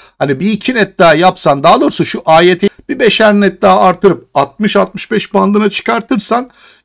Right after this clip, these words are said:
gelecek. Yani şu anda tam İzmir Katip Çelebi'nin eczacılığın netindesin. Ama nikinden anladığım kadarıyla diş hekimi olmak istiyorsun. Diş hekimliği için birazcık daha eklemen gerekiyor tabii ki buna.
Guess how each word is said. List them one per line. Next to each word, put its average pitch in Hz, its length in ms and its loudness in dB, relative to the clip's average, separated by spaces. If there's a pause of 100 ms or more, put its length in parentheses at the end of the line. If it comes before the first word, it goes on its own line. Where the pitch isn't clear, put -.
gelecek. 180 440 2
Yani 175 220 2
şu 190 160 0
anda 185 240 -2
tam 202 300 2
İzmir 170 360 -2
Katip 160 380 -2
Çelebi'nin 170 580 0
eczacılığın 160 800 0
netindesin. 131 560 -6
Ama 180 360 2 (400)
nikinden 175 480 0
anladığım 208 440 2
kadarıyla 208 500 2
diş 262 140 2
hekimi 196 280 2
olmak 131 300 0
istiyorsun. 143 460 -2 (260)
Diş 175 160 -2
hekimliği 190 420 0
için 214 240 -2
birazcık 165 380 2
daha 190 160 2
eklemen 160 480 -4
gerekiyor 143 380 0
tabii 123 240 -4
ki 120 160 -8
buna. 202 240 -4